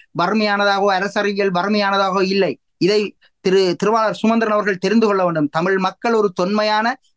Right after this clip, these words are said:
வரலாற்று பாரம்பரியம் மிக்க அரசறிவியலில் முதிர்ச்சி பெற்ற மக்கள் கூட்டம் என்பதை அவர் முதல் உணர்ந்து கொள்ள வேண்டும்.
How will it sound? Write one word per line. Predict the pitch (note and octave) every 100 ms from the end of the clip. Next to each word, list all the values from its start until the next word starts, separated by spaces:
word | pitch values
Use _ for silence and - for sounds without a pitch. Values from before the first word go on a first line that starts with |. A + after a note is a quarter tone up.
| -
வரலாற்று | E3+ G#3 G#3+ A3 G3
பாரம்பரியம் | F#3 G3 G#3+ G#3 A3 G#3
மிக்க | G#3+ - B3 A#3+
அரசறிவியலில் | G3 F3+ A3 A3 G#3+ A3 G#3+ G#3+
முதிர்ச்சி | F#3+ G#3+ - A#3+
பெற்ற | G#3 G#3+
மக்கள் | G3 F3+ - A#3
கூட்டம் | A3+ A3 G3+ G#3+
என்பதை | G3+ G#3+ G#3+
அவர் | G3+ F#3+ - _ -
முதல் | G3 G3+
உணர்ந்து | G3+ A#3 A3+
கொள்ள | G#3 G3
வேண்டும். | F3 D3 B2